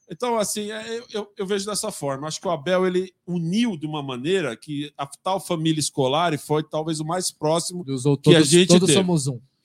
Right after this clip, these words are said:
Speaker 1: É, a família Scolari. É, não por acaso foi treinado pelo Scolari, né? O, o Scolari era o treinador dele na seleção portuguesa. Então, no português, vamos passar. Eu acho que isso aí que é o negócio, cara. Eu acho que dessa identificação, né, Aldo,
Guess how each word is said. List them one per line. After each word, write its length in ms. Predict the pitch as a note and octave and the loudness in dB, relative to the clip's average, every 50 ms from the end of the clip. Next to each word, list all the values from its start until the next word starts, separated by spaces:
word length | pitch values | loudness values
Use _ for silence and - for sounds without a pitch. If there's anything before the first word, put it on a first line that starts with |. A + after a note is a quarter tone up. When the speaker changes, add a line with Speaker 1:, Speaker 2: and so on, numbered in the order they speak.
| _ - _ _ _ _ _ | _ -20 _ _ _ _ _
Speaker 1:
É, 240 | C3 B2 A2 F#2 - _ _ _ _ _ _ | -6 -6 -6 -6 -8 _ _ _ _ _ _
a 80 | A#2+ A#2+ | -10 -4
família 340 | - C#3+ C3+ D3+ E3 E3+ | -2 2 4 4 4 4
Scolari. 460 | D#3 - - E3+ C#3 A#2 A2+ - C4 C4 | 2 0 -2 -2 0 0 -2 -2 0 0
É, 160 | F#3+ C#3 C3 | 0 0 0
não 240 | C#3+ D#3+ E3 E3 D#3 | 0 0 0 0 0
por 180 | - E3 D3+ | 0 2 2
acaso 400 | D3+ D3 - - D3+ D#3+ F#3+ - | 2 0 0 0 0 0 0 0
foi 140 | - A#3 B3 | -2 -4 -2
treinado 480 | - D4 C4 G3 D3+ C#3+ D#3 F#3 G#3+ G#3 | 0 0 0 0 2 0 0 0 -2 -2
pelo 260 | - A#3+ B3+ C4+ B3+ | -2 -2 -2 -2 -4
Scolari, 520 | - - C#4+ B3+ F#3+ F3+ F3+ D#3+ A#2 A2 B2 | -6 -6 -4 -2 -2 0 0 0 -2 -2 -4
né? 140 | C3 B2 | -4 -6
O, 160 | F#2+ F2 F2 F2+ - _ _ - | -8 -10 -12 -14 -20 _ _ -20
o 80 | G#2 F#2 | -16 -16
Scolari 320 | - - A#2+ A2+ A#2+ C#3 | -10 -6 -4 -2 0 0
era 80 | D#3+ F#3 | 0 0
o 20 | |
treinador 420 | - G#3+ G#3+ G#3+ A3 G#3+ G3+ A3 G#3+ | -2 -2 0 0 0 2 2 2 2
dele 200 | G3+ G#3+ G#3 G#3 | 4 2 2 2
na 80 | G3+ | 0
seleção 440 | F#3+ - G#3+ G3+ G3 E3+ - - F#3+ | 0 0 0 0 0 0 0 0 -2
portuguesa. 560 | F#3 - D3+ C3+ A#2+ A#2 C#3+ C#3 A#2 F#2 F#2 | -2 -2 -6 -6 -2 0 0 0 0 -2 -6
Então, 220 | F#2 - - C#3 D#3+ | -12 -6 -4 -4 -2
no 220 | E3 F3+ F3+ D3 | 0 -2 -2 -2
português, 560 | - - C#3 A2 A2 _ _ G#3+ A#3 G#3 D#3 | -4 -8 -12 -12 -12 _ _ 2 2 2 2
vamos 280 | C3+ B2+ D3 E3 D#3 - | 0 -2 -4 -4 -6 -4
passar. 480 | - - B2 - F3+ G3 G3+ F#3 E3 - _ _ _ _ _ _ _ _ | -6 -6 -4 -2 0 0 0 0 -2 -4 _ _ _ _ _ _ _ _
Eu 140 | - G3 | -4 -2
acho 180 | A3 A3 G3 - - | -2 0 -2 -2 -2
que 80 | A#3 | 0
isso 180 | A3+ - - A#3 | 0 2 4 2
aí 100 | A#3 A3 | 2 2
que 80 | A3+ A3+ | 0 -2
é 20 | |
o 40 | A3+ | -4
negócio, 380 | A#3 B3+ G3+ F#3 D#3+ C#3 - - | -4 -4 -4 -4 -2 -2 -4 -6
cara. 160 | - B2 B2+ | -8 -4 -2
Eu 140 | C#3+ D#3 E3+ | -2 0 0
acho 180 | F3+ E3+ - | 0 -2 -2
que 140 | - G3 E3 - _ _ _ _ _ _ _ _ _ _ _ _ _ _ | -6 -8 -16 -20 _ _ _ _ _ _ _ _ _ _ _ _ _ _
dessa 320 | A2+ D#3 F#3+ G3 - - | -6 -4 -2 -2 -2 -2
identificação, 640 | F3 F#3 E3 - - - - C#3+ - - G3 G#3 G3 F#3 | -2 -2 -4 -4 -6 -8 -6 -4 -4 -2 0 0 0 0
né, 120 | F#3 G3 | 0 0
Aldo, 280 | F#3 E3 C3+ G#2 F#2+ | 0 0 -2 -4 -8